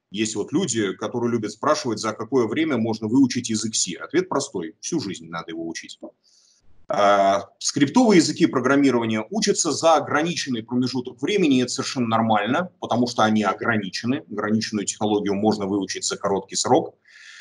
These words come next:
Но, м, подобные технологии не позволяют изучать друг друга.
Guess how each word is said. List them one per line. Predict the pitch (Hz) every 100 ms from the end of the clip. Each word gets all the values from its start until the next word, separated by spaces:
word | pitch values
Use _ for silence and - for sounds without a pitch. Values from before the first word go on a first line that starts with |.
| - - - -
Но, | 113 131 147 165 175 170 156 - - _ _ _
м, | 139 135 135 135 131 127 123 120 120 113 -
подобные | 139 135 165 190 151 143 135
технологии | 120 135 147 160 220 190 143
не | 135
позволяют | 135 127 123 147 160 139
изучать | 131 123 123 - 143 120
друг | 127 127
друга. | 135 139 98 80